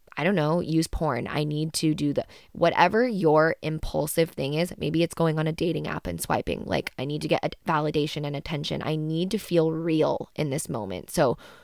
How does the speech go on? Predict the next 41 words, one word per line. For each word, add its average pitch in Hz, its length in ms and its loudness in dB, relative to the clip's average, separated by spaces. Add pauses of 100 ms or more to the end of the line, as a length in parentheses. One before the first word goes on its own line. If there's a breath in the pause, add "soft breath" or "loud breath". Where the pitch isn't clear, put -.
(220 loud breath)
I 180 40 0
need 175 160 0
to 165 60 -2
numb 160 400 2
out, 170 320 2 (160 soft breath)
distract - 760 4 (540 soft breath)
from 147 420 0
the 151 80 -2
big 135 180 -2
empty." - 480 -8 (480 soft breath)
And 170 300 0
I 170 80 0
think 170 400 -4 (180)
because 190 600 4 (160)
all 175 160 8
of 175 100 2
us 170 140 2
are 156 120 0
so - 480 0
different, 185 600 -4 (340 soft breath)
we 185 220 2
all 160 180 6
have 202 220 0
different 170 420 -4
coping 160 600 -2
strategies. - 800 -8 (380 loud breath)
I 185 100 4 (120)
also 285 560 4 (260)
am 175 260 2
of 175 220 2
the 175 80 0
belief, 165 640 -2 (100)
and 160 220 0
I'm 165 180 0
gonna 170 160 2
do 170 200 2
another 160 360 2
episode 156 460 0
on 151 160 -2
this 151 180 -2
as 156 140 -4